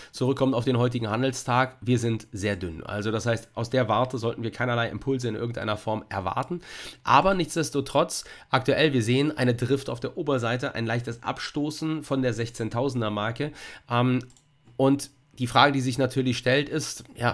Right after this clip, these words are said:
ist das weiter ein shoppiges Treiben? Das kommt ganz drauf an. Es könnte weiter ein shoppiges Treiben bleiben,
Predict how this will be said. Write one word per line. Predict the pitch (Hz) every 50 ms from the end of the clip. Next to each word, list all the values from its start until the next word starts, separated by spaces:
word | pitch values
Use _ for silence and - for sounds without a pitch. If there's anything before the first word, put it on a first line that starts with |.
| - -
ist | 117 -
das | 123 117 -
weiter | 110 117 123 127 95
ein | 101 107
shoppiges | - - 127 120 127 113 110 104 - -
Treiben? | - - 120 131 147 151 165 170 175 185
Das | - 143 - -
kommt | - 165 165 151
ganz | - 151 139 120
drauf | - 127 135 127 - -
an. | 135 117 98
Es | 95 - -
könnte | 151 139 123 135 120
weiter | 127 127 127 117
ein | 98 113
shoppiges | - 127 117 - 113 113 107 -
Treiben | - - 117 110 101 104 98
bleiben, | 104 101 110 127 139 160 165 165